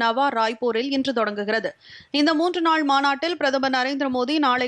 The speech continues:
கலந்து கொள்கிறார். தேசிய பாதுகாப்பிற்கு மிக முக்கியமானதாக கருதப்படும் இந்த மாநாட்டில் பிரதமர் மோடி, மத்திய உள்துறை அமைச்சர் அமித் ஷா, தேசிய பாதுகாப்பு ஆலோசகர் அஜித் தோவல்,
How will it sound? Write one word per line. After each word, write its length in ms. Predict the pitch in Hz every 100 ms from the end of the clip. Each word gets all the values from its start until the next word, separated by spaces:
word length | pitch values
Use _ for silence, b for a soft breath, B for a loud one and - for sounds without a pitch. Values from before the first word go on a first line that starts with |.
| 247
கலந்து 240 | 233 226
கொள்கிறார். 400 | 214 208 226 - - b b - 240
தேசிய 300 | 254 277 269 247
பாதுகாப்பிற்கு 580 | 226 254 247 233 233 349
மிக 140 | 294 294
முக்கியமானதாக 720 | 247 - 277 262 247 247 247 247
கருதப்படும் 460 | 233 226 233 240 226
இந்த 120 | 214 208
மாநாட்டில் 460 | 202 226 233 226 - b b -
பிரதமர் 340 | 311 311 311 285
மோடி, 260 | 320 302 392
மத்திய 280 | 294 254 302 285
உள்துறை 300 | 269 262 277 262
அமைச்சர் 300 | 247 240 247
அமித் 240 | 226 262 -
ஷா, 140 | 226 262 247
தேசிய 360 | 254 285 311 302 262
பாதுகாப்பு 480 | 370 262 262 254 247
ஆலோசகர் 440 | 233 240 247 226 208
அஜித் 240 | 214 247 233
தோவல், 300 | 220 214